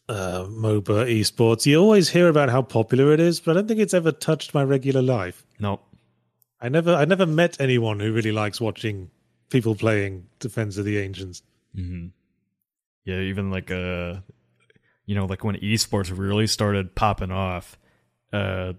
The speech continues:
Speaker 2: the first thing I really remember hearing about was just the massive StarCraft two tournaments over in Korea.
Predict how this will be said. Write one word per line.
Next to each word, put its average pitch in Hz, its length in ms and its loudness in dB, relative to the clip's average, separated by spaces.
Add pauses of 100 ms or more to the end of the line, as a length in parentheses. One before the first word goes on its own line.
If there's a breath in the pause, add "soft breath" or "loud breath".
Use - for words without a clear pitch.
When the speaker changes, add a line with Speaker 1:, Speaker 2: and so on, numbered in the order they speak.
(100)
Speaker 2:
the 110 100 -2
first 107 380 -2
thing 110 120 0
I 107 40 0
really 104 420 0
remember 101 320 0
hearing 98 340 -4
about 143 300 -10
was 98 140 -8
just - 200 -8
the 98 80 -6
massive 95 580 -4
StarCraft 95 600 -4
two 98 240 -4
tournaments 92 460 -8
over 95 200 -6
in 95 80 -10
Korea. 95 480 -8